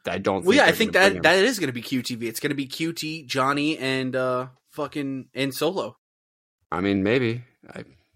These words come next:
Speaker 2: Harley
Speaker 1: I
Speaker 2: Cameron's getting a lot of shine, too, so, you know, I think Q T V on its own will be fine.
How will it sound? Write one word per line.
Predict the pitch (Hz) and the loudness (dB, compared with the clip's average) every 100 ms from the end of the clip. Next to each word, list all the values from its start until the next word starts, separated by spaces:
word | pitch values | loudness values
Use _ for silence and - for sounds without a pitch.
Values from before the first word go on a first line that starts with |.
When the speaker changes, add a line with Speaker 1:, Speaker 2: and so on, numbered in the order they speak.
| _ | _
Speaker 2:
Harley | 165 285 311 | 4 4 4
Speaker 1:
I | |
Speaker 2:
Cameron's | 160 165 127 | 4 4 2
getting | 147 123 | -2 -2
a | |
lot | 127 123 | 0 0
of | 107 | 0
shine, | 139 117 113 | -4 -4 -4
too, | 127 110 | -4 -4
so, | 117 110 104 98 _ | -6 -8 -8 -10 _
you | 117 | -12
know, | 110 - | -12 -4
I | 139 208 | 2 2
think | 311 - | 2 0
Q | 233 | -2
T | - 165 | 0 0
V | 208 | 4
on | 160 139 | 4 4
its | 117 - | 0 -4
own | 123 147 | -4 -4
will | |
be | 117 120 | -6 -12
fine. | - 110 117 143 | -12 -6 -6 -6